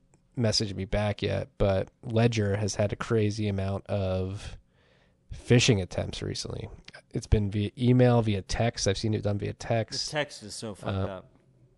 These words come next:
Speaker 1: Right. Um, so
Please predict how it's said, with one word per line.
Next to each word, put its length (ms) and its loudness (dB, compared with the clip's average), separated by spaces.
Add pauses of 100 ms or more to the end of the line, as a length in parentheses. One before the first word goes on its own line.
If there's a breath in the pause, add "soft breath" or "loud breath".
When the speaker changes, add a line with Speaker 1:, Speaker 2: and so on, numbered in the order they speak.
(520)
Speaker 1:
Right. 360 0 (160)
Um, 580 -2 (760 soft breath)
so 720 2